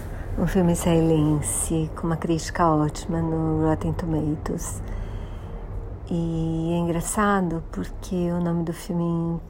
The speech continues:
português é Lá Vamos Nós. Em inglês é Here We Are, Aqui Estamos Nós. Em hebraico eu não tenho a menor ideia.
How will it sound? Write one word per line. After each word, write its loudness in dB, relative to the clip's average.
português -2
é 2
Lá 6
Vamos 0
Nós. -6
Em 6
inglês 4
é -2
Here 6
We 6
Are, 0
Aqui -2
Estamos 2
Nós. -4
Em 2
hebraico 2
eu 0
não 0
tenho -2
a 0
menor 2
ideia. 0